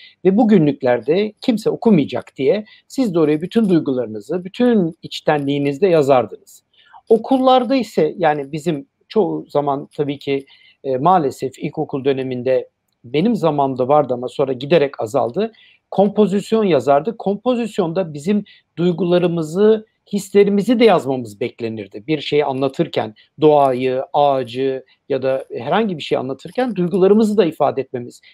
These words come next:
istenirdi ki böylelikle duygularımızı daha rahat ifade edebilirim ve daha kolay iletişim kurabilelim diye. Şimdi onlar azalınca tabii bugünkü yaşadığımız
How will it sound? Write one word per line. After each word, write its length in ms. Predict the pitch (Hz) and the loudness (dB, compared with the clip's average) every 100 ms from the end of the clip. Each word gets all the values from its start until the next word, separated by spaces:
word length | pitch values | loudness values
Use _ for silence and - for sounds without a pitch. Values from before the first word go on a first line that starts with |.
| _ | _
istenirdi 580 | - - 135 139 156 247 | -20 -6 -4 -4 -6 -4
ki 220 | - 143 - _ - | -2 -2 -4 _ 2
böylelikle 440 | 185 202 196 165 | 4 4 2 0
duygularımızı 640 | 143 156 180 175 160 185 156 | 0 -2 0 0 -2 -2 -2
daha 260 | 151 185 | -2 2
rahat 220 | 165 147 147 | 2 2 -2
ifade 420 | - 139 131 143 | -2 -2 0 -2
edebilirim 640 | 123 139 139 160 247 254 | -2 -4 -2 -2 -2 2
ve 160 | 190 208 - - | 0 0 -8 -6
daha 280 | 139 - 254 | -4 -2 -2
kolay 320 | - 165 156 - | 0 2 2 0
iletişim 440 | 160 165 - 240 | -4 -6 -8 -8
kurabilelim 680 | - 170 156 151 147 139 123 | -6 -2 0 4 2 2 -4
diye. 140 | 101 - - - | -10 -12 -18 -8
Şimdi 240 | 285 277 | -2 2
onlar 220 | 269 262 | 2 4
azalınca 580 | 247 202 254 294 262 180 | 4 4 4 4 2 2
tabii 320 | - 123 143 160 | 0 -2 -2 -4
bugünkü 440 | 190 185 180 - | -2 0 -2 0
yaşadığımız 580 | 160 170 156 156 151 | -2 0 0 0 -2